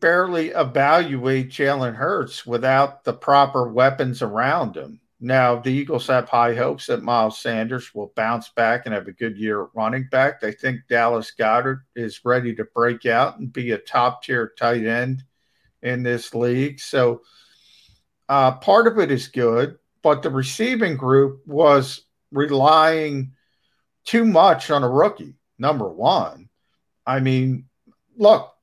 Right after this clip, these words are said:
I think the kid is tremendously talented, but that is a lot of pressure to put on a rookie receiver to go out and say, "Okay, you're the guy. You're the guy, and you gotta make everybody better."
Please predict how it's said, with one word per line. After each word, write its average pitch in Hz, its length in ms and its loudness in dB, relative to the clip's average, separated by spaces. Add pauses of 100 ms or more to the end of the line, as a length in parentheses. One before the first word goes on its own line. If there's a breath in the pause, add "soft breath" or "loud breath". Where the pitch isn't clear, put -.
I 208 220 4
think 175 280 -8
the 139 80 -10
kid 143 300 -2
is 120 120 -8
tremendously 123 840 -8
talented, 90 760 -14 (480)
but 139 180 -2
that 254 220 4
is 339 160 -6
a 143 40 -2
lot 131 420 2
of - 120 -4
pressure - 640 0 (420)
to 160 100 -8
put 185 240 -6
on 147 220 2
a 120 380 -4
rookie 160 480 -2
receiver 127 880 -10 (380)
to 131 60 -6
go 165 320 0
out 151 280 4
and 131 80 -14
say, 131 400 -6
"Okay, 175 300 0
you're 160 340 0
the 190 100 -4
guy. 165 480 2 (500)
You're 190 240 0
the 226 120 -4
guy, 190 340 4
and 139 140 -6
you 175 100 -6
gotta 170 220 0
make 139 340 -6 (160)
everybody 165 680 2
better." 131 460 -2